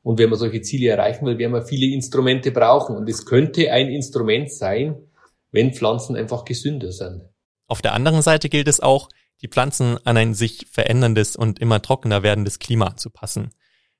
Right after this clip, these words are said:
Speaker 2: Mit der Gentechnik sollte es möglich sein, Pflanzen zu schaffen, die gegen diese Hitze resistent sind und sich an das neue Klima anpassen oder mit weniger Wasser auskommen.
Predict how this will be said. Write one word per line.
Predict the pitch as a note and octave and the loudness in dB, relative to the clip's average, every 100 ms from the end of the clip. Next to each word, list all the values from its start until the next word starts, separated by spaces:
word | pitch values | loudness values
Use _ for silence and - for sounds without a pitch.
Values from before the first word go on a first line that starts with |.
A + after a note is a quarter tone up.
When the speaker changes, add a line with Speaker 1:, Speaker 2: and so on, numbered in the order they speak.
| _ - | _ -6
Speaker 2:
Mit | A#2 - | -2 0
der | G2+ | 0
Gentechnik | A#2 B2+ C3 B2+ B2 - | 0 0 0 0 -2 -6
sollte | - A2+ G#2+ | 0 0 2
es | G2+ | 0
möglich | A2+ A2+ A2+ | 0 0 -2
sein, | - G#2+ G#2+ | 0 0 -2
Pflanzen | - - A#2 - | -4 -4 -2 -2
zu | - | -4
schaffen, | A2+ A2+ - A2+ A#2 - | 0 0 0 -2 -4 -6
die | A#2 | -6
gegen | A2 A2+ G#2+ | -2 -2 -2
diese | A#2 A2 | -2 -2
Hitze | - - A2+ A2 | -2 -4 -4 -2
resistent | A2 G#2 - G#2+ A#2+ | -4 -6 -4 -4 -2
sind | C3+ B2+ B2+ _ _ _ | 0 0 -2 _ _ _
und | - A2+ | -4 0
sich | A#2 - | 0 0
an | B2 C#3 | 0 2
das | A#2 | 2
neue | G#2+ A2 G#2+ | 2 2 2
Klima | - G#2+ G2 | 0 0 0
anpassen | A2 - A2+ A#2+ A#2+ - | -2 -2 -2 0 -2 -2
oder | B2 A2 A2 | 2 4 4
mit | A#2+ A2 _ | 0 -2 _
weniger | G#2+ G#2+ A2 G#2+ | -2 0 2 0
Wasser | A#2 - - | 0 -2 -4
auskommen. | - - G2 | -10 -10 -12